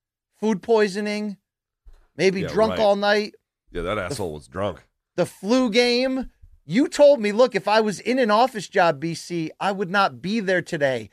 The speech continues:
Speaker 2: Yeah.
Speaker 1: But I have to be center in what is a combat sports podcast revolution that's happening right now.
Speaker 2: Yeah, yeah. I mean, if I had a Joe job, uh, which nothing wrong with those. I've had them in the past. If I had one of those, buddy, let me tell you, I would not be here today. But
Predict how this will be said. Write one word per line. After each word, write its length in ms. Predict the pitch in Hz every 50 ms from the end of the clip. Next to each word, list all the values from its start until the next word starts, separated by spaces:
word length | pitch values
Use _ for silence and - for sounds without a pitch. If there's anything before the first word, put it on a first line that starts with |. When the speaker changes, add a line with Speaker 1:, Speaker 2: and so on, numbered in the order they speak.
| _
Speaker 2:
Yeah. 200 | 95 101 87 78
Speaker 1:
But 140 | 175 208 190
I 140 | 180 190 196
have 420 | 165 135 170 214 214 226 233 - -
to 100 | 214 185
be 360 | 151 185 196 185 180 160 - _ _ _
center 680 | _ - - - - 226 220 233 226 180 156 156 160 - _ _ _ _ _ -
in 160 | 185 185 185 175
what 220 | 175 208 214 196
is 400 | 196 220 226 208 185 156 - - _ _ _ _ _ _ _
a 100 | - 190
combat 440 | 175 - 202 208 208 190 202 190 180
sports 340 | - - - 196 202 190 -
podcast 460 | - - 196 185 170 - 208 185 165 -
revolution 520 | 196 185 170 175 175 214 240 - - 127
that's 120 | 120 110 -
happening 300 | 113 104 92 92 95 90
right 140 | 90 82 76
now. 80 | 71 _ _ _ _ _
Speaker 2:
Yeah, 220 | - 101 107 95 87
yeah. 200 | 92 95 87 82 90
I 60 | 98
mean, 100 | 113 113
if 100 | 113 117
I 100 | 127 139
had 120 | 147 139
a 60 | 123
Joe 260 | 113 101 117 123 123 123
job, 480 | 113 123 117 120 120 120 117 110 - _
uh, 380 | - 98 101 98 95 95 92 92
which 200 | 92 104 101 85
nothing 220 | 110 110 101 101
wrong 240 | 101 104 110 110 107
with 80 | 107 104
those. 240 | 110 107 113 113 101
I've 100 | 92 87
had 220 | 92 95 98 101
them 180 | 104 101 101 98
in 80 | 90
the 60 | 87
past. 420 | 80 - 107 104 107 107 104 - -
If 100 | 87 -
I 100 | 104 104
had 180 | 110 107 104
one 160 | 104 104 101 98
of 80 | 92
those, 280 | 95 98 101 101 101 90
buddy, 440 | 73 - 78 87 98 92 92 92 85
let 100 | 85 90
me 80 | 92
tell 160 | 80 - 90
you, 80 | 82 80
I 100 | 78 78
would 200 | 82 82 78 82
not 180 | 85 80 78 69
be 140 | 82 82
here 120 | 78 80 78
today. 340 | 76 - 80 73 71 65 64
But 200 | 62 76 73 -